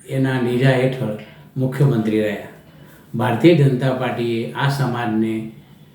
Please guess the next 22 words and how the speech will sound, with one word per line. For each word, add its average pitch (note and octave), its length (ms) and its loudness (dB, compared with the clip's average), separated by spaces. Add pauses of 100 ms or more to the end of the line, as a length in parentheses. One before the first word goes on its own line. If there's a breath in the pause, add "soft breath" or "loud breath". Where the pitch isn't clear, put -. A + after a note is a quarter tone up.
(560 loud breath)
મહત્વ D#3 440 6
આપવા C#3 340 0
માટે B2 380 -6
અને B2+ 120 -6
પાટીદાર C#3 460 -2
સમાજની B2 460 0
પંદર B2 380 2
ટકા - 580 -2 (180)
મત B2+ 340 -2
બેંક C#3+ 380 6 (280)
અંકે B2+ 320 2
કરવા A2 300 0
માટે G#2+ 420 -4 (520 soft breath)
અત્યાર - 360 0
સુધીમાં A2 800 0
ત્રણ D#3+ 200 8
મુખ્યમંત્રીઓ A2+ 800 0
આપ્યા, A#2 300 -8 (220)
કેશુભાઈ A2+ 480 0
પટેલ, A#2 440 -4 (460 loud breath)
આનંદીબેન A2 560 4
પટેલ B2 520 -4